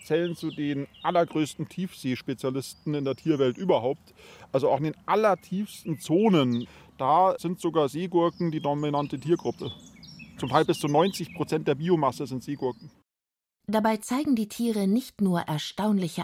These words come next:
Speaker 2: Anpassungsstrategien, was ihre so unterschiedlichen Lebensräume betrifft. Die trägen, scheinbar wehrlosen Tiere bewegen sich ungeschützt auf dem freien Meeresboden fort,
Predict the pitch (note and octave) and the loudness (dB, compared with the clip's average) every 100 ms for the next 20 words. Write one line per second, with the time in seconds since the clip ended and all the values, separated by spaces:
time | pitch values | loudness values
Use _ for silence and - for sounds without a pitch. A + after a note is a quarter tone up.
0 | - G#3 G#3 F#3+ F#3 F3 - F3+ F3 E3+ | -2 -2 0 -4 -2 -4 -4 -6 -2 -2
1 | F3 F#3 F3 D#3 D3+ - F3+ E3 D3+ D3 | 0 0 2 0 -2 -4 -6 -2 -2 -2
2 | D3+ - G3 G#3 E3 - E3+ E3+ E3 D3 | -4 -2 0 0 -2 -4 -4 -4 -2 -2
3 | G3 A3+ D#3+ D3+ D#3+ D#3+ D#3+ - D#3+ - | -2 -2 -2 0 0 0 -2 -4 -4 -6
4 | - - - _ _ _ _ - F3+ F3+ | -16 -20 -20 _ _ _ _ -4 -4 -2
5 | F3 G3 C4 C4 B3 - F#3+ F#3+ E3+ D#3+ | -2 0 0 0 -2 -4 0 2 2 2
6 | D#3 G#3+ G3+ F3 E3+ - G3+ G3+ A#3+ - | 2 2 2 2 0 -2 -2 0 -2 -6
7 | - - - - G3+ G#3 C4+ B3 G#3 - | -18 -20 -20 -4 0 0 2 2 0 -6
8 | - A#3 C#4+ C4 - A#3 - - G3 - | -2 2 2 0 -2 -4 -4 -6 -6 0
9 | G3 F3+ F3+ F#3+ A3+ F#3 G3 G3 G3+ - | -2 0 -2 2 4 4 4 2 -2 -4
10 | A3 G#3+ - A3+ C4+ | 0 0 0 -2 -2